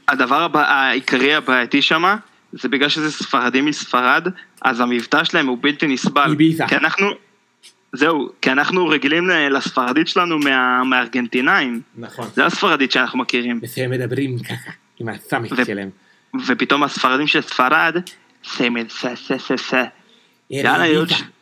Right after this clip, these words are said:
Speaker 2: איביזה.
Speaker 1: תמשיך להוציא את הלשון, אני אתן לך, אני אגזור לך אותה עם איזה
Speaker 2: אני אגזור לך
Speaker 1: מספריים,
Speaker 2: איזה
Speaker 1: אתן לך איזה
Speaker 2: טמבל.
Speaker 1: שלק.
Speaker 2: וואי.
Speaker 1: דחוף אותה פנימה, את
Speaker 2: אי אפשר,
Speaker 1: הלשון.
Speaker 2: אי אפשר לקחת אותם ברצינות ככה. זה פרופסור, זה פרופסור, זה פרופסור. יאללה,
Speaker 1: אבל
Speaker 2: פוס.
Speaker 1: השאלה היא כמה הרי עולם יש להם, אתה מבין?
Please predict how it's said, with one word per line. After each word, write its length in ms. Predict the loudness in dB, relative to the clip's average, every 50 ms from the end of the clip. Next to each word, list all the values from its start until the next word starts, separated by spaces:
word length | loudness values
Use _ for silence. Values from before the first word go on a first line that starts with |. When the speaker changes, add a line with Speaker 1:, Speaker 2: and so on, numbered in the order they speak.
| _ _ -10
Speaker 2:
איביזה. 300 | -4 -2 -2 -2 -2 -4 -8 -4 -4
Speaker 1:
תמשיך 320 | -2 -2 0 0 2 2
להוציא 240 | 2 2 2 2 0
את 60 | 2
הלשון, 260 | 2 2 2 2 2
אני 140 | 2 2 2
אתן 180 | 2 2 0 2
לך, 100 | 2 2
אני 280 | 2 2 2 0 0
אגזור 380 | -2 -4 -4 -2 0 0 0 0
לך 60 | 0
אותה 300 | -2 -2 -2 -2 -2 -4
עם 140 | -4 -2 -4
איזה 200 | -4 -4 -4 -4
Speaker 2:
אני 80 | -4 -4
אגזור 240 | -4 -6 -2 -2 0
לך 60 | 2 2
Speaker 1:
מספריים, 200 | 2 0 0 0
Speaker 2:
איזה 40 | 0
Speaker 1:
אתן 80 | 0
לך 100 | 0 0
איזה 100 | 0 0
Speaker 2:
טמבל. 80 | 0 0
Speaker 1:
שלק. 600 | 0 0 0 2 2 2 0 -2 -4 -8 -10 -12 -14 _ _ _ _ _ _ _ _ _ _ -20 -20 -20 -20 _ _
Speaker 2:
וואי. 160 | -10 -6 -4
Speaker 1:
דחוף 180 | -2 -2 -2 0
אותה 140 | 0 -2 -2
פנימה, 440 | 0 0 0 0 2 2 0 0 -2 -6 -8 -6
את 60 | -4
Speaker 2:
אי 40 | -2
אפשר, 140 | -2 -2 -2
Speaker 1:
הלשון. 340 | -2 0 0 0 -2 -4 -4
Speaker 2:
אי 80 | -6 -6
אפשר 180 | -4 -4 -4 -4
לקחת 280 | -2 -2 -4 -4 -4
אותם 240 | -4 -6 -6 -6 -6
ברצינות 400 | -8 -8 -10 -10 -12 -12 -12 -14
ככה. 240 | -14 -16 -18 -18 -20 _ _ _ _ _ _ _ _ _ _
זה 100 | -18 -16 -14
פרופסור, 460 | -14 -14 -14 -14 -16 -16 -14 -14 -14 -14 -16 -20 _ _ _ _ _ _
זה 80 | -12 -12 -12 -12 -14 -16
פרופסור, 320 | -18 -18 -18 -18 -18 -18
זה 60 | -16 -14
פרופסור. 500 | -14 -16 -16 -16 -18 -18 -16 -16 -16 -16 -16 -16 -18 -18 -18 -18 -20 -20 _ _ _ _ _ -18 -14
יאללה, 120 | -8 -4 -2 0 0
Speaker 1:
אבל 120 | 0 0
Speaker 2:
פוס. 80 | 0 0
Speaker 1:
השאלה 260 | 2 2 2 2 2 2
היא 80 | 2
כמה 300 | 2 2 2 4 4 2
הרי 160 | 2 2 2
עולם 300 | 2 2 2 2 2 2
יש 200 | 0 0 -2 -2 -2
להם, 120 | -4 -4 -4
אתה 100 | -6 -8
מבין? 300 | -8 -6 -4 -4 -4